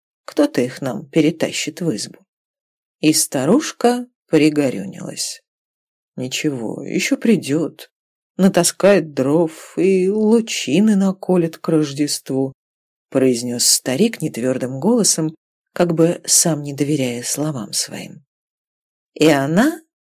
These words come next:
замолкла. Между тем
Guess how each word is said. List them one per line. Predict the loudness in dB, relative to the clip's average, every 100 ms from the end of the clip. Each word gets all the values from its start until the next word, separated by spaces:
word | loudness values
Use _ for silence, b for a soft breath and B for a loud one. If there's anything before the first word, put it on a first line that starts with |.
| _ -4
замолкла. | 2 4 4 -2 -10 -12 -18 -18 -18 _ _ _ _ _ _ _ _ _ _
Между | 2 2 2 0
тем | 0